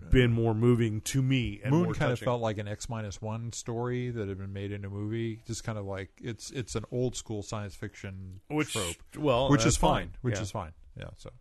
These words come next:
Speaker 1: So, uh, you know, that, that, that's it. I'll be certainly watching 'cause Neil Patrick Harris is hosting, greatest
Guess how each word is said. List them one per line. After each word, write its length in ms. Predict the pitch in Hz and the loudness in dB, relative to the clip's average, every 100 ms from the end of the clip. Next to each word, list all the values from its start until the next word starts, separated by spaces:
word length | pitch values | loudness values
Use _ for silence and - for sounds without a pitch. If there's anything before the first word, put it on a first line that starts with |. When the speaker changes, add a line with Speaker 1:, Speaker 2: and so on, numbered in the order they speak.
| - - - - - | -20 -20 -20 -20 -16
Speaker 1:
So, 400 | - 147 139 131 | 4 12 12 12
uh, 280 | 131 127 123 127 | 8 4 4 2
you 100 | 135 | 0
know, 160 | 107 | 0
that, 260 | 104 117 117 | 2 0 2
that, 240 | 123 113 - | 2 0 -2
that's 400 | 117 113 107 - | -2 0 0 -2
it. 140 | 101 98 | -4 0
I'll 320 | 120 123 120 | 4 6 6
be 140 | 117 | 2
certainly 300 | - 127 107 | 0 -2 -2
watching 580 | 101 139 202 - 135 147 | 2 4 4 4 2 4
'cause 140 | 131 | 2
Neil 160 | 113 113 | 2 2
Patrick 300 | 110 98 98 | 2 0 2
Harris 260 | 110 104 101 | 2 2 2
is 100 | 98 | 2
hosting, 480 | 185 202 147 143 135 - - - - | 2 4 2 0 -2 -10 -16 -16 -12
greatest 760 | 98 107 104 117 110 117 110 - | 0 4 6 8 8 4 2 -2